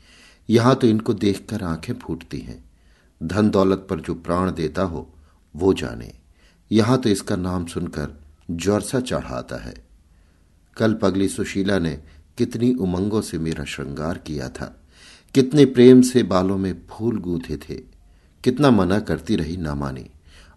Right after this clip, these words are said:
आखिर वही हुआ जिसका मुझे भय था। जितनी देर उसके साथ हंसी थी उससे कहीं ज्यादा रोई।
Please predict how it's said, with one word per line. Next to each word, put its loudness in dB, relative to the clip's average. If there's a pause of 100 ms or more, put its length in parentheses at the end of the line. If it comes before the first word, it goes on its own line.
आखिर 0
वही 2
हुआ 2
जिसका -6
मुझे -10
भय -4
था। -16 (840)
जितनी 2
देर 10
उसके 4
साथ -2
हंसी -2
थी -6 (240)
उससे 4
कहीं -2
ज्यादा -4
रोई। -4